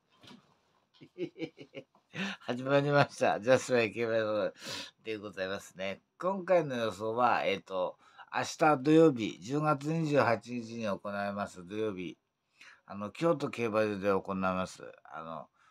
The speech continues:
スワンステークスをですね、予想動画となっております。どうも、はじめまして。<laughs> いろいろね、言いたいことがね、今週ね、たくさんあるんですよ、本当に。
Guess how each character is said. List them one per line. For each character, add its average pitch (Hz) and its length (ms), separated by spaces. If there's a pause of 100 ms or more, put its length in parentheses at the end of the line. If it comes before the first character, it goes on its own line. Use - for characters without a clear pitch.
(220)
ス - 160
ワ 165 200
ン 160 60
ス - 100
テ 185 140
ー - 40
ク - 60
ス 117 160
を 95 100
で - 80
す - 200
ね、 82 160
予 98 140
想 117 240
動 117 240
画 101 120
と - 60 (140)
な - 60
っ 82 60
て - 100
お - 40
り - 60 (140)
ま - 20
す。 - 240 (840)
ど 107 100
う 98 60
も、 87 80
は 92 200
じ 107 80
め 110 60
ま 107 80
し 110 320
て。 - 760 (680)
<laughs> - 40
い 110 40
ろ 135 160
い - 20
ろ 143 160
ね、 156 240
言 147 100
い 151 80
た 175 100
い 170 80
こ 180 140
と 165 140
が 127 160
ね、 123 380
今 131 200
週 127 220
ね、 120 200
た 113 120
く 135 100
さ 139 200
ん - 20
あ 143 60
る 135 100
ん - 20
で 107 80
す 92 140
よ、 90 180
本 90 160
当 - 140
に。 76 80